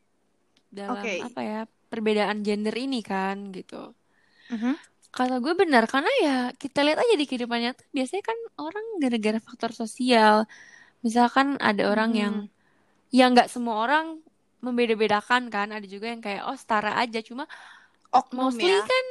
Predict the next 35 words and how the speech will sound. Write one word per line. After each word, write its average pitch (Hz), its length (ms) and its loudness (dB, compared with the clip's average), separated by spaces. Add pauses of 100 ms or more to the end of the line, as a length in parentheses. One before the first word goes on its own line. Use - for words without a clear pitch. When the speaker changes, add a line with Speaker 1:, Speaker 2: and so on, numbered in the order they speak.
(640)
Speaker 1:
ngebeda-bedain 247 720 2
kan, 269 200 0
Speaker 2:
Mhm. 302 60 -6
Speaker 1:
kayak, 220 260 -4
"Ah, 285 180 -8 (500)
lo 330 160 -2
perempuan, 285 720 0
Speaker 2:
Mhm. 294 60 -8 (300)
Speaker 1:
lo 285 160 -6
tuh 339 260 -8
lebih 247 380 -6
rendah, 294 340 -2
lo 294 120 -6
tuh 330 120 -4
harus 294 180 -8
nurut 262 180 -8
sama 254 260 -2
laki-laki." 262 540 2
Speaker 2:
Eh, 254 200 -2 (120)
lo 269 60 -6 (100)
tuh 370 100 -8
nggak 330 160 -6
bisa 233 200 -6
Speaker 1:
Yap, 302 120 6
Speaker 2:
apa-apa. 226 180 -4
Speaker 1:
bener 226 220 -2
banget. 254 520 0
Speaker 2:
Kayak, 240 180 -14 (100)
"Udah, 330 180 -6 (140)
lo 349 80 -14
di 311 80 -8
Speaker 1:
Iya, 311 240 0
Speaker 2:
sana 285 160 0
Speaker 1:
gitu. 285 160 -10
Speaker 2:
aja," 311 160 -6